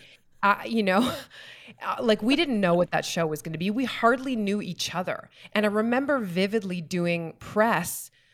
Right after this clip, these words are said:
before the show had actually started. And, you know, we're kinda making shit up. We're just like, uh, "The show, yeah, it's about fashion. It's about," we didn't really know what it was gonna be exactly. And, um,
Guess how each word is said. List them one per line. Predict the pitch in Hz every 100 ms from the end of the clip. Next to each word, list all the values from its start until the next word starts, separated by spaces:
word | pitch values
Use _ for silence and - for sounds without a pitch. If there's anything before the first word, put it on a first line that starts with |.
| _
before | 185 160 208 214
the | 214
show | - 202
had |
actually | 190 175 175
started. | - - 254 320 214
And, | - 185 - - -
you | -
know, | 254
we're | 254 277
kinda | - 453 359
making | 175 185 247 214
shit | - 156
up. | 170 -
We're | 156
just | 151 196 -
like, | 180 147 - - -
uh, | - 165 -
"The | 156
show, | - 403
yeah, | 294 277
it's | 202
about | 196 233 -
fashion. | - 196 208 - 220
It's | 208 220
about," | 196 214 214 233
we | 294
didn't | 508 523
really | 135 165 165
know | 180 220 233 311 269
what | 185 175
it | -
was | 190 180
gonna | 151 180
be | 175 175 170
exactly. | 175 160 156 131 240 - 330 415 440 - - _
And, | 202 196 202 196 - -
um, | 180 175 165 170